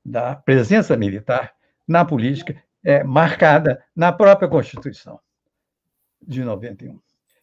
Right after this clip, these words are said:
Essa Constituição já colocou, é,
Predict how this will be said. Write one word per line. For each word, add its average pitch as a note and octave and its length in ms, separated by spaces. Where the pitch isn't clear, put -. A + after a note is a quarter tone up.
Essa B2 220
Constituição C#3+ 920
já D#3 160
colocou, E3 760
é, B2+ 240